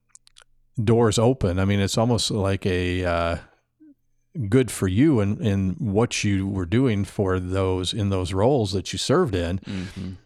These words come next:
Speaker 1: 'cause people saw that.
Speaker 2: Yeah. Yep.
Speaker 1: And, and those doors open, but it had to be challenging when all of a sudden, yeah, you said you had, like, this, what you and Doug thought was, like, what, a four-year
Speaker 2: <laughs>
Speaker 1: maybe
Speaker 2: Yeah.
Speaker 1: plan
Speaker 2: Right.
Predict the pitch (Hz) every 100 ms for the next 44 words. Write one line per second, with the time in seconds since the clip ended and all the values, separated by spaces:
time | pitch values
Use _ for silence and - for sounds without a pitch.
0 | _ - 127 - 143 139 139 156 180 80
1 | - - _ - - 92 - _ _ _
2 | 156 113 110 110 104 104 110 101 107 107
3 | 98 98 107 98 135 151 107 101 120 120
4 | 110 135 170 165 107 95 87 95 98 -
5 | - - - - _ _ _ - 120 151
6 | 175 110 92 92 87 101 101 98 104 107
7 | 107 107 113 113 104 - 117 101 107 104
8 | 113 113 95 113 113 101 104 101 98 -
9 | 92 - - _ _ _ - - - -
10 | 104 101 101 95 104 - 101 98 90 95
11 | 92 104 82 - 110 110 98 110 147 127
12 | 95 104 104 - 117 113 104 104 95 -
13 | 117 - 123 107 101 110 107 104